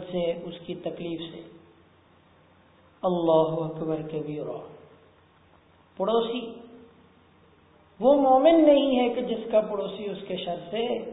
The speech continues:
محفوظ نہ ہو۔ پڑوسی کو تکلیف دینے والا، مختلف قسم کی اذیتیں ہم پڑوسیوں کو دیتے ہیں۔ کبھی ہمارے گھر کا شور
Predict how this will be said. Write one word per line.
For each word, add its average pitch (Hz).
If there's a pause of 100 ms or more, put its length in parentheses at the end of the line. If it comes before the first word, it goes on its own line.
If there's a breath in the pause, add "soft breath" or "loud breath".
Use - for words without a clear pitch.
(440)
محفوظ 185
نہ 160
ہو۔ 151 (2000)
پڑوسی 196
کو 196
تکلیف 190
دینے 180
والا، 160 (640)
مختلف 233 (100)
قسم 262
کی 262
اذیتیں 247
ہم 226
پڑوسیوں 214
کو 214
دیتے 190
ہیں۔ - (2250)
کبھی 185
ہمارے 180
گھر 185
کا 190
شور 190